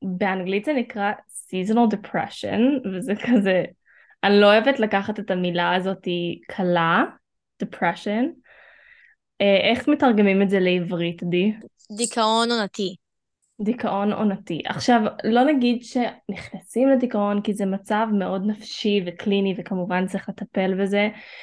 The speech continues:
Speaker 1: אבל בסלנג, כאילו, זה פשוט אומר ש-, אמ, ה-, לרוב לא-, בחורף, נראה לי, לפחות, אמ, שנכנסים לאיזשהו דיקי, לאיזשהו מצב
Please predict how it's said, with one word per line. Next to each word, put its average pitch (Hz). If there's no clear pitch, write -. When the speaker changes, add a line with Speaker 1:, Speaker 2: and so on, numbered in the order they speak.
Speaker 1:
אבל 214
בסלנג, 226
כאילו, 185
זה 185
פשוט 220
אומר 202
ש-, -
אמ, 175
ה-, -
לרוב 240
לא-, 269
בחורף, 277
נראה 285
לי, 294
לפחות, 269
אמ, 185
שנכנסים 208
לאיזשהו 196
דיקי, 240
לאיזשהו 190
מצב 180